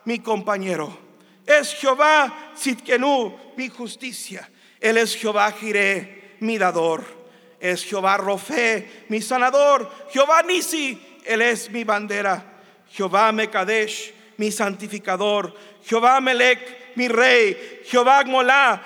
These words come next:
el galardonador. Él es Jehová mi guina, el escudo, mi protector. Él es Jehová Sela, mi roca. Es Jehová Macé, mi esperanza.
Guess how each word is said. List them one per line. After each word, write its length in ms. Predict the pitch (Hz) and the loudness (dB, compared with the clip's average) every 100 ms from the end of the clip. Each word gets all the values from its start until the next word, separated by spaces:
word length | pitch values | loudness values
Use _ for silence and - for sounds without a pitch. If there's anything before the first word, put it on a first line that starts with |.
| - - 233 | -20 -6 0
el 160 | 233 | 2
galardonador. 1000 | 247 247 240 254 262 254 240 240 214 180 - - - | 4 4 2 0 0 2 2 2 2 -2 -10 -14 -2
Él 160 | 220 | 2
es 220 | 240 233 - | 2 0 -2
Jehová 500 | 233 226 220 233 233 | -4 2 4 4 2
mi 180 | 226 | -4
guina, 480 | 214 240 233 202 185 - - - | -4 0 2 0 -2 -14 -18 -4
el 180 | 220 214 | 0 0
escudo, 840 | 208 - 262 247 226 175 - - | -2 -4 -2 2 2 0 -4 -4
mi 140 | 220 208 | -4 -2
protector. 1080 | 214 196 196 - 180 185 165 - - - - | -2 -4 -6 -6 -2 0 -2 -6 -20 -14 -4
Él 160 | 185 | 0
es 200 | 190 190 | 0 -4
Jehová 380 | - 190 185 196 | -6 -4 0 -2
Sela, 500 | - 220 208 175 - - - | -4 -8 -4 -6 -6 -20 -10
mi 140 | 202 | -6
roca. 520 | 196 208 208 202 175 - - - - | -4 -2 -4 -2 -4 -6 -20 -12 0
Es 300 | 233 254 - | 2 2 -2
Jehová 420 | 247 220 226 240 | -2 0 4 4
Macé, 640 | 240 233 - 247 233 196 - - - | 2 -2 -2 -2 -2 -4 -10 -20 -4
mi 100 | 220 | -2
esperanza. 840 | 220 - 214 214 214 208 202 151 | -2 -2 0 0 0 -2 -6 -6